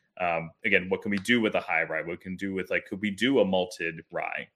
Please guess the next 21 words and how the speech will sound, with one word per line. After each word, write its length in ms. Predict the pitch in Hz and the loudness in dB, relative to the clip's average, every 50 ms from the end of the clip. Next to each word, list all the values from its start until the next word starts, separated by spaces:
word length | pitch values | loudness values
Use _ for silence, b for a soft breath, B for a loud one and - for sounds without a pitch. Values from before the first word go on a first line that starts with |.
| _ - | _ -16
You 40 | - | -16
know, 60 | 85 | -12
could 80 | - - | -10 -8
we 80 | 98 | -10
play 200 | 90 - 101 101 | -4 2 4 6
around 240 | 101 98 101 98 98 | 6 6 6 2 2
with, 140 | 101 98 98 - | 0 -2 -4 -6
you 60 | 107 | -8
know, 100 | 92 92 | -8 -6
different 280 | 90 - 101 - 98 92 | -4 -4 -4 -4 -2 0
malted 300 | 101 104 104 - 95 87 | 2 2 2 2 -2 -8
grains 260 | 85 87 85 85 80 | -6 -6 -6 -6 -8
as 140 | 87 85 - | -10 -10 -4
well? 360 | 92 101 98 90 85 80 - - _ b b b b b b b | 0 2 2 4 2 0 -4 -8 _ b b b b b b b
So 320 | - - 101 92 90 92 - 107 | 4 6 6 6 6 4 0 2
we're 220 | 110 113 110 104 - - _ _ _ _ - | 4 4 4 2 -2 -10 _ _ _ _ -10
starting 720 | - - - - - - - 135 127 127 123 127 123 120 | -6 -6 -4 -4 0 4 8 10 10 10 8 6 4 0
to 140 | 113 - 113 | -2 -4 -6
turn 300 | - - - 110 107 104 | -6 -4 -2 0 0 2
that 240 | 101 98 92 - - | 2 2 0 0 -4
corner. 260 | 92 82 78 - - | -8 -8 -8 -10 -14